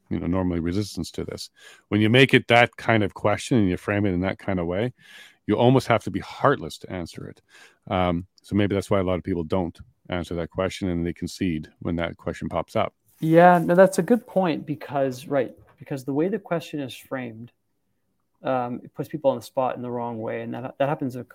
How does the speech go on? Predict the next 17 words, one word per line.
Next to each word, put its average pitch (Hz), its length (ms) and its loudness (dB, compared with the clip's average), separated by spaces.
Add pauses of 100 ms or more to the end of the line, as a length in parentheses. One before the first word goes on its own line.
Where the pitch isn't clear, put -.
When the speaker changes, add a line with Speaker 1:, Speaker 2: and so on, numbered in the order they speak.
Speaker 2:
across 139 440 -4
the 117 60 -10
board 127 240 -4
in 120 40 -8
different 123 260 -10
issues, - 300 -10
especially, 123 480 -8
you 113 60 -8
know, 120 120 -8
it, - 280 -10
with 92 160 -4
Speaker 1:
Correct. - 0 -
Speaker 2:
the, 110 160 -10 (300)
with, - 200 -16
uh, 113 400 -2 (360)
the - 140 -16
vac-, - 380 -6